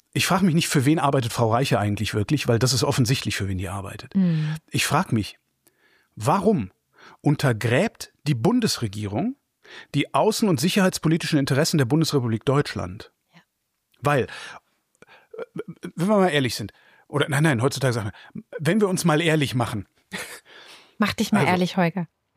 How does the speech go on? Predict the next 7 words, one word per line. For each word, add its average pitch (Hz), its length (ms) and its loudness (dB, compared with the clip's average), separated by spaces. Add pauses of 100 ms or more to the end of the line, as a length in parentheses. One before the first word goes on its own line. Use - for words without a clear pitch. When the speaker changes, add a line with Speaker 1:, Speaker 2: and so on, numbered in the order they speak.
(960)
Speaker 1:
Unter 170 240 2
den 135 200 0 (360)
derzeitigen 170 800 0
globalen 143 600 2
Bedingungen 113 540 0 (1040)
kann 214 460 2 (220)
Klimaschutz 151 920 -2